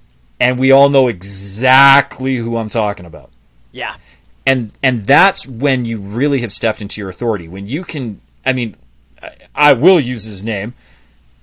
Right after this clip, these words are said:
Speaker 1: Sir Donald J. Trump <laughs> is, is,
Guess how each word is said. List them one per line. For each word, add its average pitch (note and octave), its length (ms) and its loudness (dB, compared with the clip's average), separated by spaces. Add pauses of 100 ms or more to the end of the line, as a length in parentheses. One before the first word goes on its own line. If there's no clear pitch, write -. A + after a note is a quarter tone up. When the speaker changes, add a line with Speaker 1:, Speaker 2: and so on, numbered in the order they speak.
(240)
Speaker 1:
Sir F#3+ 300 4
Donald D#3 440 6
J. B2+ 220 2
Trump B2 460 0 (160)
<laughs> - 160 -14
is, C3 400 2 (120)
is, B2 540 -2